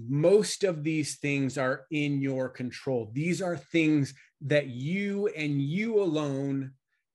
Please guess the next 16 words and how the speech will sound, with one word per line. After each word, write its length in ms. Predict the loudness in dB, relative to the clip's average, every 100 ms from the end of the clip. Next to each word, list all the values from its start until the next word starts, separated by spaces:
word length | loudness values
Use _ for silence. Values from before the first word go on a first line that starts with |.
| _
can 180 | -4 -2
handle. 640 | -2 -2 -2 -4 -10 -18 _ -20 _
It's 180 | -4 4
not 220 | 6 8
outside 520 | 6 6 4 4 4 4
forces. 540 | 4 4 2 0 0
They're 180 | 2 2
things 720 | 0 0 2 2 0 -2 -2
that 160 | -4 -4
you 500 | -4 -2 0 2 0
have 540 | 0 -4 -4 -4 -2
the 100 | -2
ability 520 | 0 -2 -4 -4 -6
to 180 | -6 -8
directly 760 | -2 0 2 2 0 -2 -2 -2
impact. 520 | -6 -4 -6 -8